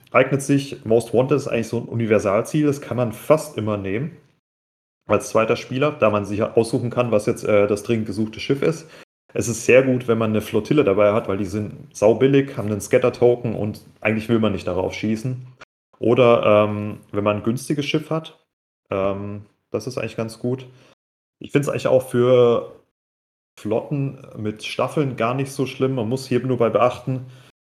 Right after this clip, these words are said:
ähm, auf den alten Karten steht's noch nicht so drauf. Die Sonderregel <clears throat> gilt wirklich nur, wenn ein Schiff ein anderes Schiff angreift, nicht wenn eine Staffel ein Einsatzzielschiff angreift. Das habe ich auch schon ab und an mal gesehen.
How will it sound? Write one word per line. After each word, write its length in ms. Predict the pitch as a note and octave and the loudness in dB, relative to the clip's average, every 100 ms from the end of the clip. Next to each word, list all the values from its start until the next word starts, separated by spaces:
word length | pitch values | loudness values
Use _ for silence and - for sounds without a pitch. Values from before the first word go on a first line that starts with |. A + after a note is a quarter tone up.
| _ _ - | _ _ 0
ähm, 240 | G#2+ G#2 | 2 4
auf 160 | G#2 - | 2 0
den 80 | G#2+ | 4
alten 240 | A#2 B2+ | 4 4
Karten 240 | A#2+ A#2 A#2 | 0 -2 -2
steht's 320 | - A#2+ - | 0 0 -2
noch 120 | G#2+ | -4
nicht 200 | C3 C3 | -4 -2
so 100 | A#2 | -2
drauf. 500 | G#2+ G2+ A#2 C3 - - _ _ _ _ _ _ _ | 2 6 6 6 -2 -20 _ _ _ _ _ _ _
Die 100 | A2+ | -4
Sonderregel 880 | G#2+ B2 C#3+ B2 A#2+ B2 C3+ C3+ - - - | 4 4 6 4 4 4 4 4 -2 -12 -10
<clears throat> 240 | - - A2+ | -10 -10 -6
gilt 180 | A2 B2+ | -2 -2
wirklich 260 | C3+ - | -2 0
nur, 120 | B2 | 0
wenn 200 | A#2 A2+ | 0 -2
ein 100 | G2 | -6
Schiff 440 | G2+ - C#3 - - | -2 0 0 0 -8
ein 140 | G2+ | -6
anderes 300 | G2 G2+ F#2 | -4 -6 -6
Schiff 200 | - G#2+ | -4 -4
angreift, 560 | F#2+ F#2 F#2+ F#2+ F#2 - | -6 -8 -4 -4 -4 -8
nicht 360 | A#2 - - | -8 -10 -8
wenn 120 | G#2 G2+ | -4 -4
eine 80 | |
Staffel 540 | G2+ - G#2 G#2 F#2 - - - | -2 2 2 2 -2 -4 -18 -14
ein 200 | F#2 F#2+ - - - | -12 -12 -16 -12 -2
Einsatzzielschiff 720 | G#2+ G2+ - G#2+ G2+ F#2+ F2 | -2 0 -4 -4 -4 -6 -8
angreift. 500 | F#2 F#2+ F#2 F2+ F#2+ | -10 -6 -6 -6 -8
Das 140 | - | -6
habe 120 | G2+ | -6
ich 100 | F#2 | -4
auch 120 | - | -4
schon 160 | - G2 | -4 -6
ab 140 | - | -8
und 100 | G2+ | -8
an 80 | F#2 | -8
mal 140 | F#2 F2+ | -8 -8
gesehen. 460 | F2+ G2 A#2+ C#3 | -6 -2 -2 -4